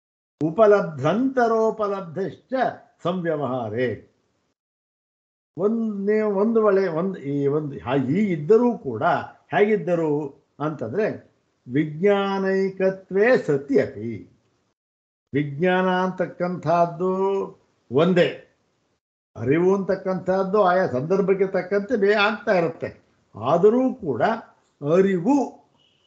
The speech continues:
ಅಂತಕ್ಕಂಥದ್ದು ಒಂದೇ. ಬೇರೆ ಬೇರೆ ಅರಿವು ಅಂತ ಯಾವಾಗ ಆಗುತ್ತೆ? ಘಟದ ಅರಿವು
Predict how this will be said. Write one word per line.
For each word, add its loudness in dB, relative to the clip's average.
ಅಂತಕ್ಕಂಥದ್ದು -2
ಒಂದೇ. 2
ಬೇರೆ 6
ಬೇರೆ 4
ಅರಿವು 2
ಅಂತ -8
ಯಾವಾಗ -4
ಆಗುತ್ತೆ? -8
ಘಟದ 0
ಅರಿವು 0